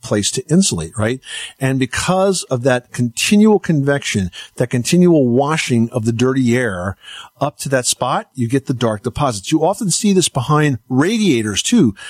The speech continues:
because of the same reason. That convective loop pulls that hot air up and moves that air against the wall, and wherever it's cold, it tends to kinda stick,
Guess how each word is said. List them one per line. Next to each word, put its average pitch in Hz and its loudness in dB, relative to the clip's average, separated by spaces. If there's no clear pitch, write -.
because 135 0
of 120 -6
the 120 0
same 131 2
reason. 120 2
That 110 0
convective 135 0
loop 131 2
pulls 165 0
that 143 2
hot 127 0
air 117 2
up 110 -2
and 117 0
moves 139 4
that 131 0
air 127 0
against 113 -2
the 117 0
wall, 107 2
and 98 -6
wherever 123 0
it's 113 -4
cold, 110 -2
it 98 -10
tends 107 -4
to - -8
kinda 95 -6
stick, - -4